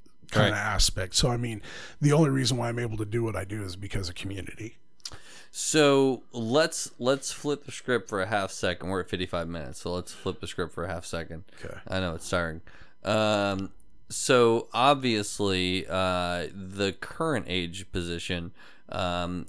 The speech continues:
Speaker 2: you're focusing more on, uh, religion, um, in general, right? You're not necessarily saying that, um, I wanna derive my income from religion, uh,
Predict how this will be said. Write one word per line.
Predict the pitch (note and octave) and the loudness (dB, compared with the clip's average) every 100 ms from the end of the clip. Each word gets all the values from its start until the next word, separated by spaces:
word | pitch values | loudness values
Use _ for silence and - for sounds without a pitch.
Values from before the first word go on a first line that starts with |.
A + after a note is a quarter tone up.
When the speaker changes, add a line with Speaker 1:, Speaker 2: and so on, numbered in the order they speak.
| - | -8
Speaker 2:
you're | G2+ G#2+ G2+ | -2 0 0
focusing | - A#2 A2+ - G#2 F#2+ | 2 2 2 -6 -4 -4
more | F#2+ F#2 F#2 F2+ | -2 -2 -2 -2
on, | D#2+ F2 F2 F2 F2+ - | -2 -4 -4 -4 -6 -4
uh, | F2 F2 E2+ A#1 | -2 -2 -2 -4
religion, | F#2+ G2 G2 F#2+ E2+ F2 F2 F2 - - | -2 -2 0 -2 -2 -4 -2 -6 -8 -8
um, | F2+ F2 E2+ E2+ - | -6 -4 -6 -8 -6
in | G#2 G2+ | -2 -2
general, | G2 F#2+ F2 D#2+ D2 D2 | -2 -2 -2 -4 -8 -10
right? | - F2+ F2+ | -2 0 0
You're | F#2+ | 0
not | G2 A#2+ G#2 | 0 0 0
necessarily | G#2 - G2 F#2 | -6 -2 -2 -2
saying | - F2+ F2+ F2+ E2+ | -4 -4 -4 -6 -6
that, | F2 E2+ - - - - - - | -4 -4 -6 -12 -14 -14 -16 -12
um, | - F2 F2 E2+ D#2+ - | -4 -2 -2 -2 -6 -6
I | G2 | -4
wanna | F#2 F#2 | -2 -4
derive | E2+ F2 F2+ F2 E2+ | -4 -2 -2 -2 -4
my | E2+ D#2+ | -6 -8
income | - F#2+ F#2+ - E2 E2 | -6 -4 -4 -6 -8 -8
from | E2 E2+ E2 | -8 -8 -6
religion, | D#2+ E2 E2 D#2+ E2 - - - - - | -6 -6 -6 -8 -10 -12 -14 -18 -18 -8
uh, | - F2 F2 F2+ | -2 2 2 2